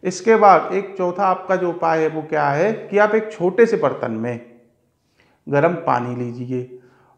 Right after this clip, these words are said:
और उसमें जो है झुककर आप जो है नाक के द्वारा उससे भांप लीजिए। ऐसा आप प्रत-, कुछ दिनों तक लगातार कीजिए तो आपको जो है migraine में आपके आराम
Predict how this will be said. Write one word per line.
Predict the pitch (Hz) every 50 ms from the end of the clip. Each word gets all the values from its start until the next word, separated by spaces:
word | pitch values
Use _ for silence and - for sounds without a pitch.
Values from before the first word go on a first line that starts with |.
| _ _ -
और | 185 208 240 220 175 135 - - - - - - - _ _ -
उसमें | 170 160 - - 196 214 220 202
जो | 185 185 165
है | 160 160 147 139 - - - - - - -
झुककर | - - 175 190 185 - - - 160 151 175 214 226 - - - - - - _ _ _ -
आप | - 156 160 160 -
जो | - 160 160
है | 180
नाक | 175 160 151 156 156 156 -
के | 170 165
द्वारा | 147 143 139 139 165 165
उससे | 160 - - 202 226
भांप | 220 175 151 156 151 139 147 139
लीजिए। | 127 123 117 120 127 123 123 120 117 117 - - - - _ _ _ _ _ _ _ _ -
ऐसा | - 175 185 190 185 190 233 233
आप | 220 226 220 -
प्रत-, | 190 180 - - - - - -
कुछ | 196 180 151
दिनों | 147 165 156 151 143
तक | 147 185 233 - - - - - - - _ _ _ _ _ _ -
लगातार | 151 147 139 139 139 139 139 160 175 - - - - -
कीजिए | - 180 165 127 120 120 117 117 117 113 117 - - - - _ _ -
तो | -
आपको | - - 165 180 180 - - 190 175
जो | 165 160
है | 151 165 170
migraine | 160 156 151 143 139 143 151 147
में | 147 151 151 147
आपके | 143 139 135 - - - 156
आराम | 147 139 135 139 165 233 311 - -